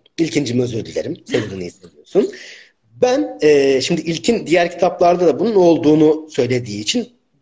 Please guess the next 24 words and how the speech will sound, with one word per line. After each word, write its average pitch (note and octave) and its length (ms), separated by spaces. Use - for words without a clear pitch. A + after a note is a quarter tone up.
bu E3 120
biraz E3+ 220
aslında G#3+ 420
boşa F#3 280
düşüyor F#3+ 320
ama F#3+ 160
yine G3 280
de, F#3 240
e, D#3+ 220
kendi G3+ 400
a-, E3+ 200
edindiğim D#3 420
izlenimi F3 400
paylaşayım. C3 540
Şöyle D4+ 360
bir B3 60
düşünceye A#3+ 360
kapıldım. D#3+ 440
Seleruni C4 760
aslında G3 760
kendi A3 320
haline C3+ 280
bırakıldığı G#3+ 500
zaman F#3 360